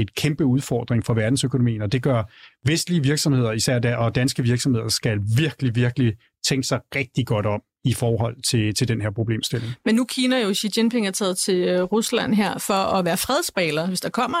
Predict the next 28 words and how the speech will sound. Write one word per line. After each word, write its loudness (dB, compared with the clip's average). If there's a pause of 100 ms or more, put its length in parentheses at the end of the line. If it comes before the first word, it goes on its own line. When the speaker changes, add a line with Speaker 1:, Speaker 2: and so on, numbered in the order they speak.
(140)
Speaker 2:
en 0
fredsaftale -2
på -8
krigen, -2
er -2
det 0
vel -2
godt -2
på -12
rigtig -2
mange 2 (280)
punkter? 2
Speaker 1:
Ja, 2
ja. 0 (100)
Altså, 2
så 0
længe 2
russerne 2
trækker 0
sig 2
ud 2
for 0
hver 2
eneste 2
kvadratcentimeter 2
ukrainsk 0
territorium, 0
fordi -2